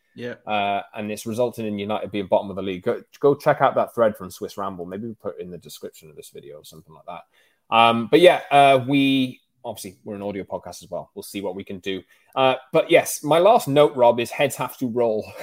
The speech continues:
Speaker 2: <laughs> Uh, you know, uh, and I'm going to tie in here the comments from, uh, Terrell Malacia
Speaker 1: Mm-hmm.
Speaker 2: when asked about why he wasn't playing. He said,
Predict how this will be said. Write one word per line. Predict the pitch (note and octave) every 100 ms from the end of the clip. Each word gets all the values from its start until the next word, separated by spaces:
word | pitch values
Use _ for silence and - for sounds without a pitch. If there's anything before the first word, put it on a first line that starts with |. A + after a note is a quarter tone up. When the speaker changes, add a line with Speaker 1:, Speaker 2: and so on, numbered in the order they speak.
| - -
Speaker 2:
<laughs> | E3 - - D#3 -
Uh, | A2 A2 G#2+ G2+ - _ _ _ _
you | C#3
know, | C3 C3 C3 -
uh, | B2 A#2+ A#2
and | A#2+ B2
I'm | A#2+
going | B2 C3 B2+
to | A2+ C3 B2+ B2 - _
tie | - C#3+
in | C#3 C#3 B2
here | B2 A#2+ A2+ A2+
the | A#2
comments | - B2 A#2 G#2+ -
from, | - A2 A2
uh, | G#2+ G#2+ G#2+ _ _
Terrell | A2 A2 G#2+
Malacia | G#2+ G2+ F#2 D3+ C#3+ B2 G#2+ _ _ _ _ _ F#2+
Speaker 1:
Mm-hmm. | G#2+ G2 A2 _
Speaker 2:
when | C3+ C#3+ D3+
asked | D3 C3 - - -
about | - C3+ B2+
why | C3 D3 C#3+
he | D3 D3
wasn't | C#3 D#3+ D3+ -
playing. | G3+ G3+ G2+ - _ _ _ _ _ _ _ _ _
He | B2+
said, | A#2